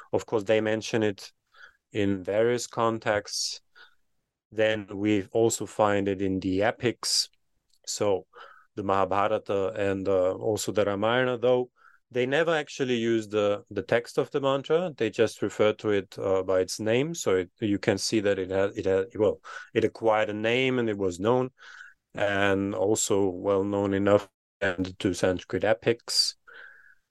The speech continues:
And in later texts too, we find it in similar, in similar, in a, well, similar fashion. So ritual manu-, above all in ritual manuals and ritual texts, uh, that say, well, you have to s-, to recite this mantra,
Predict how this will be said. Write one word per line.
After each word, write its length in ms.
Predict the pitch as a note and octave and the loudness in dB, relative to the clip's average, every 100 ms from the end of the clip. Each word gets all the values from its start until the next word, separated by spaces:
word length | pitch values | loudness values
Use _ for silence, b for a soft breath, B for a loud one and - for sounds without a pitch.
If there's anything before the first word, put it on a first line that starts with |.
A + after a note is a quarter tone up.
| _ - | _ -4
And 600 | A#2 A#2 A#2 A#2+ A#2 B2 | 0 2 2 0 -2 -4
in 100 | A#2+ | 0
later 240 | C#3 D#3 | 0 0
texts 580 | D#3 C3+ B2+ - - - - | -2 0 0 -2 -10 -8 2
too, 300 | D3 D3+ C3 | 4 4 -2
we 160 | A2 | 0
find 320 | A2+ A2+ A2+ A2+ | 2 2 2 2
it 80 | |
in 140 | A2 A2+ | 0 -4
similar, 640 | - B2 A2+ G#2+ G#2 G#2 - | -2 -2 2 2 2 -4 -8
in 160 | G#2+ G2+ | -4 -2
similar, 560 | - A2 G2+ G2 F#2+ | 0 2 2 2 2
in 160 | F#2 F#2 | 0 -6
a, 180 | F#2 F#2 | -6 0
well, 260 | F#2 E2+ - | 0 0 -6
similar 440 | - G2 F#2 F#2 _ _ _ _ _ _ _ _ - | -4 0 0 -2 _ _ _ _ _ _ _ _ -2
fashion. 440 | C3 C#3 A2+ G#2+ | 0 0 -2 -4
So 560 | A2 - A2 G2+ G2 - | -2 2 2 2 -2 -4
ritual 440 | B2 C#3 - C3 A#2 | 2 2 4 0 2
manu-, 400 | A2 A2 A#2 A2 | 2 0 -4 -8
above 300 | G2 A#2+ A2+ | -4 -2 0
all 100 | G#2+ | 0
in 160 | G2+ | -2
ritual 320 | G2+ C3+ - C#3+ | -2 -2 0 0
manuals 400 | C3 C#3+ E3+ G2 | 0 0 -4 -2
and 80 | |
ritual 300 | G2 B2 G#2 | -2 0 -2
texts, 600 | - G#2 C3 - - - - _ _ _ | 0 0 0 -2 -8 -10 -14 _ _ _
uh, 300 | B2 A2 G#2+ | -4 0 0
that 260 | G#2 G#2 - | -2 -6 -8
say, 300 | - - G#2+ | -6 -2 -2
well, 320 | G#2 G#2+ G2+ | 0 0 0
you 140 | A2 G#2 | -4 0
have 260 | G#2+ G2+ - | 2 2 0
to 100 | G2 | -6
s-, 300 | F#2 - - - | -4 -8 -10 -4
to 100 | G#2 | 2
recite 520 | G2 F#2 - G#2 F#2+ | 2 2 4 4 2
this 240 | G2+ - | -6 -4
mantra, 560 | G#2 G2+ G2 - G#2 F2+ | 0 0 0 2 2 2